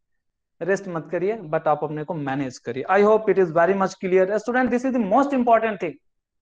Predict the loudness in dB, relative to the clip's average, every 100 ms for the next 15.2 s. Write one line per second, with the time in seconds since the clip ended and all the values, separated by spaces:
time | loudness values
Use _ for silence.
0 | _ _ _ -2 2 2 2 0 2 0
1 | -2 -2 -2 -2 -4 -4 -6 -2 -2 0
2 | 2 2 2 2 0 -2 -2 -2 2 2
3 | 2 0 -2 -2 -2 0 0 0 0 -2
4 | -2 -4 0 0 0 0 -2 -4 0 0
5 | 2 0 0 0 0 -2 -6 0 2 2
6 | -2 0 4 4 2 -16 _ _ _ _
7 | _ _ 0 2 4 4 2 4 2 2
8 | -2 2 4 4 4 2 -2 -2 2 2
9 | 6 4 4 0 0 0 0 -4 _ _
10 | _ -4 -2 -2 -2 -2 -2 -2 -6 -4
11 | -2 -2 -2 -2 -2 -2 -4 0 -2 -2
12 | -4 -4 -4 -4 -6 -4 -4 -6 -8 -12
13 | -12 -10 -6 -4 -4 -2 0 0 -2 -4
14 | -6 -8 -4 0 2 0 0 0 0 -2
15 | -4